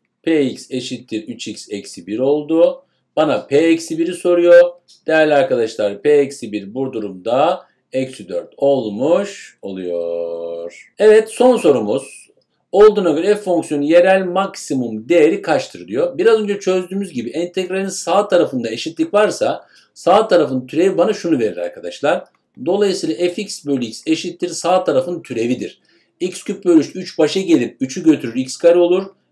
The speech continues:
Eksi altı x'tir. Yani buradan fx ortaya çıkmış oluyor. X küp eksi altı x kare olmuş oldu arkadaşlar. Bana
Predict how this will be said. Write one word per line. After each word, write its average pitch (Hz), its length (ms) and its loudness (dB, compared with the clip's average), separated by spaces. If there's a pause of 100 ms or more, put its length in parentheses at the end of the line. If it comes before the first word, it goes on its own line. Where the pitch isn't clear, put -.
(160)
Eksi 139 300 -2
altı 151 280 2
x'tir. - 400 -10 (320)
Yani 175 320 0
buradan 185 260 -4
fx 180 240 -10
ortaya 160 360 2
çıkmış 143 360 -8
oluyor. 98 420 0 (360)
X - 280 -8
küp 107 280 -10
eksi 131 300 -6
altı 123 300 -2
x 143 280 -8
kare 101 280 0
olmuş 85 320 -10
oldu 85 180 -12
arkadaşlar. 87 680 -8 (380)
Bana 160 160 2